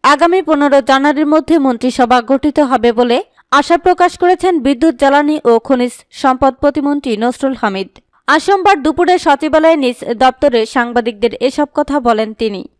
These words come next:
আপনার দীর্ঘদিনের অভিজ্ঞতা থেকে বলেন, ক্যাবিনেট কবে হচ্ছে এ বিষয়ে জানতে চাইলে তিনি বলেন, "আমার কাছে মনে হচ্ছে আগামী পনেরো জানুয়ারির মধ্যে হয়ে যাবে বলে আমি আশা করছি।"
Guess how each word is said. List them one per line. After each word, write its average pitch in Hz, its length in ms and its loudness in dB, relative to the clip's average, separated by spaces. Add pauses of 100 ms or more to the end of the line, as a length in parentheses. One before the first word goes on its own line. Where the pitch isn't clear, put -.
(160)
আপনার 320 400 0
দীর্ঘদিনের 330 600 -2
অভিজ্ঞতা 302 560 -2
থেকে 349 240 -2
বলেন, 254 340 0 (200)
ক্যাবিনেট 320 460 0
কবে 269 240 2
হচ্ছে 311 480 0
এ 240 100 2
বিষয়ে 247 300 0
জানতে 254 340 -2
চাইলে 302 260 0
তিনি 254 240 -2
বলেন, 240 300 0 (400)
"আমার 311 260 0
কাছে 370 260 -2
মনে 311 200 0
হচ্ছে 339 340 0
আগামী 262 340 0
পনেরো 302 460 0
জানুয়ারির 247 460 -2
মধ্যে 262 380 0
হয়ে 240 220 0
যাবে 240 240 0
বলে 262 280 0
আমি 220 260 -4
আশা 226 260 -4
করছি।" 214 480 -4